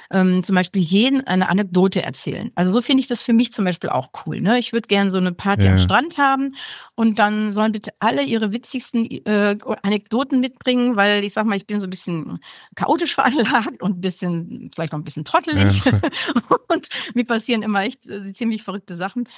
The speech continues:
Speaker 1: Und dann kann doch jeder so seine Geschichten erzählen. Das wäre bei dir zum Beispiel auch toll, ne? Sodass deine Liebsten kommen und dann erzählen wir was über dich, ne? Oder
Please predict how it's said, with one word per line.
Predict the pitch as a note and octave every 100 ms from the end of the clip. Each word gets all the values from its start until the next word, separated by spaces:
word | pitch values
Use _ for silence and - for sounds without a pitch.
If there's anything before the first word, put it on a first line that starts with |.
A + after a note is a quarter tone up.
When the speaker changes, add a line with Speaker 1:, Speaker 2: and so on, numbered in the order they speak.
| - -
Speaker 1:
Und | G3
dann | F#3
kann | G3 G3+
doch | F#3+
jeder | G#3 G#3+ G3
so | G3
seine | F#3+ F#3+
Geschichten | F#3 - G#3+ -
erzählen. | - - G3 F#3
Das | E3 -
wäre | D#3+ C#3+
bei | C#3
dir | C#3+ -
zum | D3
Beispiel | - - -
auch | - -
toll, | A#3+ A3 A3 - - - -
ne? | F#3 C#4
Sodass | G#3+ F#3 F3+
deine | F3+ F3
Liebsten | F#3 - F#3+
kommen | - F3+ F3+
und | F3
dann | F3
erzählen | F3 - G3+ A#3
wir | G3+
was | F3+ F#3+ - _ _ _
über | G#3 A3+
dich, | E3 C#3+ - -
ne? | - F3 A#3+ - _ _
Oder | F3+ F3 D#3